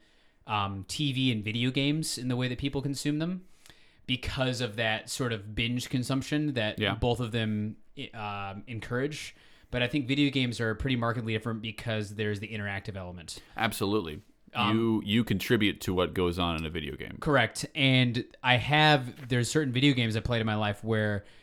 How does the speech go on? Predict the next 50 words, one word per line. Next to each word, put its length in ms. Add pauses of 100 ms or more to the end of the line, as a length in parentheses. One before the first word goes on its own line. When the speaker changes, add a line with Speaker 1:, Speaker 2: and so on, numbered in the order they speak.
(260)
Speaker 1:
they 160
do 320
sort 200
of 100
deeply 340
inform 600
my 200
aesthetic 320
perspective. 720
Uh, 320 (160)
the, 240 (120)
the 140
one 200
I 80
always 180
throw 120
out 120
is 140
The 100
Last 300
of 100
Us, 320
which 200
I, 100
Speaker 2:
Mm-hmm. 220
Speaker 1:
um, 280 (320)
I 60
remember 260
specific 460
emotional 440
experiences 640
I 80
had 300
while 140
playing 240
that 160
game. 400 (560)
Um, 240
but 140
I 100
don't 380
remember 380
much 360
about 200
my 120
experience 400
of 60
watching 280
Breaking 300
Bad 320